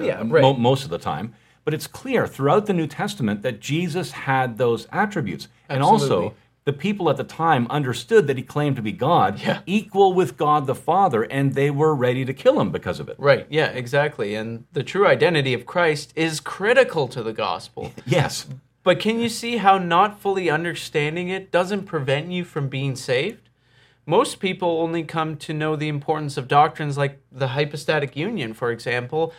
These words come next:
Speaker 1: after they're, they're saved.
Speaker 2: Right.
Speaker 1: As
Speaker 2: Yeah.
Speaker 1: believers continue to be transformed by the renewing of their mind, the details of the gospel become clearer.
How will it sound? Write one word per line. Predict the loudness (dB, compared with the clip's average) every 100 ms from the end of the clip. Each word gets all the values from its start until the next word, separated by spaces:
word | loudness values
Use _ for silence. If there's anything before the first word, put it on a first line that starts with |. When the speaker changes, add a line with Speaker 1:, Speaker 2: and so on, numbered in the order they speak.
| -20 _
Speaker 1:
after | 0 4 4 2 -2 0
they're, | 0 0 -2 -4 -6
they're | -14 -2 2 4 2
saved. | -2 -4 -4 -8 -6
Speaker 2:
Right. | -6 -6 _ _ _ _ _ 2
Speaker 1:
As | 2
Speaker 2:
Yeah. | 2
Speaker 1:
believers | 2 2 0 -2 -2
continue | -6 -2 -2 -2 -2
to | -2
be | -4
transformed | -4 -2 -2 -2 -4 0 0 2
by | 2
the | 2
renewing | -2 -2 -2 -2
of | -2
their | -2 -2
mind, | 0 -2 -4
the | -8
details | -10 -10 -8 -6 -6 -6
of | -8
the | -6
gospel | -2 0 -2 -6 -10
become | -8 -10 -8 -8
clearer. | -10 -10 -10 -10